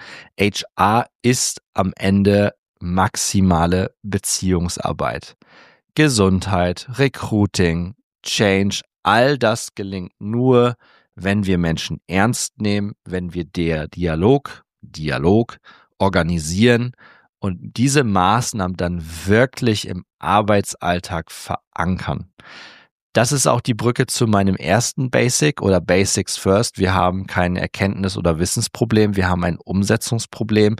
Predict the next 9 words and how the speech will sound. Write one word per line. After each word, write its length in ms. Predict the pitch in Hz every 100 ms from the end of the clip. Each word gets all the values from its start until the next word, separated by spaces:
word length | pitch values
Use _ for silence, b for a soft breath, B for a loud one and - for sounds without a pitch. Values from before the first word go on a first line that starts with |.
| B B B B B
In 200 | 107 98
dem 220 | 113 156
Moment, 640 | 165 147 127 98 85 - 110
wo 180 | 98 98
ich 120 | 92
die 120 | 87
Themen 400 | - - 110 120
miteinander 580 | 107 - 104 98 95 90
verankere, 1300 | - - 90 - - 101 131 147 - 98 85 87 85